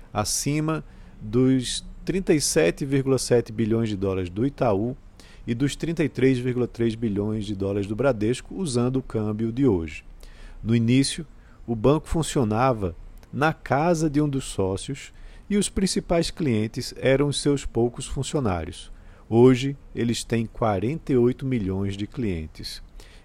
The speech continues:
E na América Latina, né, não só aqui no Brasil.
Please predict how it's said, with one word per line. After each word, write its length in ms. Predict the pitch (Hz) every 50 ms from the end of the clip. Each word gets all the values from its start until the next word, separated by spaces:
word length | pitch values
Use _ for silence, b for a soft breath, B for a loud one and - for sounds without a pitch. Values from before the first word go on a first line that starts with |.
| b -
E 320 | 110 110 123 139 151 - - -
na 220 | 120 117 120 127
América 380 | 147 135 117 117 123 135 - 147
Latina, 600 | 147 160 160 - - 131 127 127 117 98 85 87 -
né, 160 | 90 90 90 95
não 200 | 104 107 117 117
só 320 | - - - 101 101 107
aqui 200 | 107 - - 101
no 80 | 107 107
Brasil. 440 | 113 120 123 120 98 82 78 76